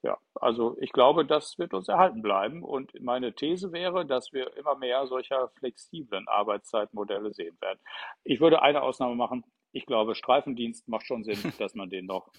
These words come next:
Speaker 1: vom Streifenwagen aus vornimmt.
Speaker 2: <laughs> Ich, ich, ich hab's gerade schon so ein bisschen lustig angedeutet, weil es spielt hier im Roman auch eine Rolle und da, äh, glaube ich, auch die Menschen, die uns zuhören, sind da so ein bisschen neugierig, wenn wir schon mal so einen echten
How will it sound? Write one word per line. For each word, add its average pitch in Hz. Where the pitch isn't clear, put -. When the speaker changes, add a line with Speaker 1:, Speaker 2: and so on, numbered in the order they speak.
Speaker 1:
vom 101
Streifenwagen -
aus -
vornimmt. -
Speaker 2:
<laughs> -
Ich, 131
ich, 127
ich -
hab's -
gerade 156
schon 143
so 127
ein 123
bisschen 131
lustig 165
angedeutet, 139
weil 117
es 101
spielt 135
hier 120
im -
Roman 107
auch 98
eine 110
Rolle 117
und 113
da, 104
äh, 82
glaube 104
ich, 101
auch 104
die 113
Menschen, 101
die 98
uns 92
zuhören, 123
sind 95
da 95
so 90
ein 90
bisschen -
neugierig, 90
wenn 107
wir 95
schon -
mal 92
so 90
einen -
echten 120